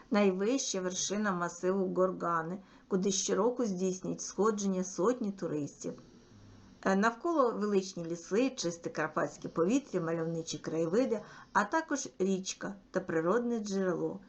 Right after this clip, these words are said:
що знаходиться зовсім поруч з будинком. Тут є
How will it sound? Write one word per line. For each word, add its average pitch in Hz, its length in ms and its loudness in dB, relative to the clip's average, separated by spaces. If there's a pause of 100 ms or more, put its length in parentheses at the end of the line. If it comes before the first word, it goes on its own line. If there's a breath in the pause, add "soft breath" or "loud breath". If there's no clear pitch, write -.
(140)
що - 180 0
знаходиться 196 800 -2
зовсім 180 500 0
поруч 165 460 -2
з 180 60 -10
будинком. 165 680 -2 (340)
Тут 190 260 0
є 185 280 4